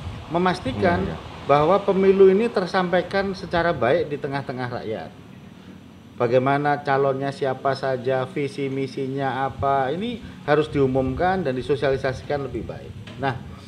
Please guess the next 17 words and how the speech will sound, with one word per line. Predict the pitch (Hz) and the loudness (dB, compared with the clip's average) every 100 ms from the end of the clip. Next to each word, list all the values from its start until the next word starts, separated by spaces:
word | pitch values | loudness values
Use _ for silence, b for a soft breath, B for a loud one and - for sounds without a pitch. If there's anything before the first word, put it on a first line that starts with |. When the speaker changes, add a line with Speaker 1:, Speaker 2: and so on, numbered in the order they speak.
| B B B - 123 | B B B -16 -4
Speaker 1:
sampai | 170 208 220 | 0 2 4
hari | 214 143 127 | 2 2 0
ini | 123 190 220 185 - - | 0 -2 -2 -6 -8 -4
kami | 151 160 | -4 -4
kemarin | 147 139 170 | -2 0 0
kan | 170 165 160 | -2 -6 -6
juga | 131 120 117 | -4 -2 -2
silaturahmi | - 131 123 127 117 131 135 | -2 -4 -2 -2 -2 -4 -6
ke | 113 107 | -4 -2
Sleman, | 104 117 113 117 117 113 | -2 -2 -2 -2 -4 -4
ke | 110 | -8
Bantul | 104 95 95 117 113 110 | -4 -4 -4 -2 0 0
ya. | 95 123 - B B - | -6 -8 -12 B B -6
Termasuk | 127 135 139 185 | -2 0 0 0
kami | 151 165 | 0 -2
datang | 165 120 147 139 | -2 -2 -2 -2
ke | 131 123 | -2 0